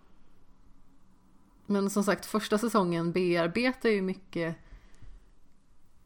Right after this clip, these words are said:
ja, men Dannys död, utredningen av hans död, vad det var som hände, vem som är mördaren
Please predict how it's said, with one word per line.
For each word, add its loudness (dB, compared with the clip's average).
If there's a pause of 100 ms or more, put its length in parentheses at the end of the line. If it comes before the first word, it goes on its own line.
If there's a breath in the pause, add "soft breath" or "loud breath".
(640)
ja, -6
men -4
Dannys 0
död, 2 (600)
utredningen 0
av 4
hans 0
död, -2 (160)
vad 0
det -2
var 0
som -4
hände, -2 (300 loud breath)
vem -2
som -2 (640)
är 2
mördaren 0